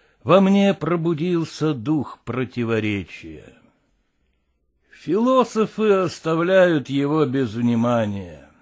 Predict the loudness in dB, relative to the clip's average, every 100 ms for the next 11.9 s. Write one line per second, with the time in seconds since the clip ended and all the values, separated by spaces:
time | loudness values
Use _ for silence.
0 | _ -4 0 2 2 2 2 0 0 -2
1 | -4 -2 2 2 2 0 -2 -2 0 0
2 | 2 2 0 -4 -4 -2 -2 -4 -8 -4
3 | -2 0 0 0 -6 -6 -4 -2 0 2
4 | 2 0 -2 0 0 -2 -12 -20 _ -6
5 | -2 -2 -2 -2 -2 -4 -6 -10 -8 -6
6 | -6 -4 -4 -4 -8 -6 -6 -4 -6 -6
7 | -6 -6 -4 -2 -2 -4 -8 -2 0 -2
8 | -4 -2 0 0 -2 -4 -8 -6 -4 -6
9 | -10 -12 -10 -10 -8 -8 -8 -10 -16 -20
10 | -20 -20 -20 _ _ _ _ -6 0 0
11 | 0 -8 -8 -8 -4 -2 0 -2 -2